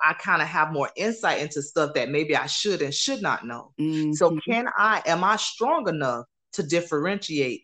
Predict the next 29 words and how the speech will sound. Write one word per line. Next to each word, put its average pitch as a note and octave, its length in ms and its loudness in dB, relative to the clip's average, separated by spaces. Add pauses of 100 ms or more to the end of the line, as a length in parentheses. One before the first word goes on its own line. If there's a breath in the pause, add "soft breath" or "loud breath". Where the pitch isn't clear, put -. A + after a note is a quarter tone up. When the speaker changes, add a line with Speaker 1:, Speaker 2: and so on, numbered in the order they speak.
(160)
Speaker 1:
between D3+ 400 -4
when D3 140 -2
you F3 160 -4
need F3+ 260 -2
the F#3 80 0
pastor F3+ 720 -6 (320)
and D#3 160 0
you D#3 160 -4
need C#3+ 220 0
Speaker 2:
And - 40 -4
Speaker 1:
the C3+ 60 2
Speaker 2:
you C#3 40 0
need C3+ 100 0
the - 20 -6
Speaker 1:
life D#3+ 220 -2 (120)
coach? G#2 200 -4 (160)
Speaker 2:
coach. - 420 -20 (440)
That's C3+ 360 -12
right. E3 380 0
That's D3 280 -4
key. F#3+ 540 2 (100)
That's E3+ 340 -2
key. F3 560 -4
I E3+ 120 6
love E3+ 480 6
it. D#3 100 -4
I D3 120 0
love E3 320 -2
it. D#3 120 -4